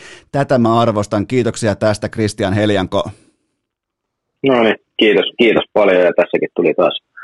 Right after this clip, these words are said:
Speaker 2: yhden pikkupojan unelma toteen, niin kiitos sulle.
Speaker 1: Ei mitään, että on kiva. O-, oot siis ilmeisesti itsekin jonkin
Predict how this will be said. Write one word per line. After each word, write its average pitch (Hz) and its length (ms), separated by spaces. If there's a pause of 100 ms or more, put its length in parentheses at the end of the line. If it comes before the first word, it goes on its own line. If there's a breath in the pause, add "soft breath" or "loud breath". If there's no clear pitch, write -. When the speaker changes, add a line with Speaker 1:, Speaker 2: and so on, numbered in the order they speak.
(160 loud breath)
Speaker 2:
yhden 131 200
pikkupojan 92 540
unelma 82 340
toteen, 76 400
niin - 120 (160)
kiitos 82 280
sulle. 80 180 (420 loud breath)
Speaker 1:
Ei 175 160
mitään, 156 300
että 131 140
on 135 60
kiva. 131 340
O-, 131 220
oot 156 120
siis 156 140
ilmeisesti 151 400
itsekin 139 260
jonkin 113 320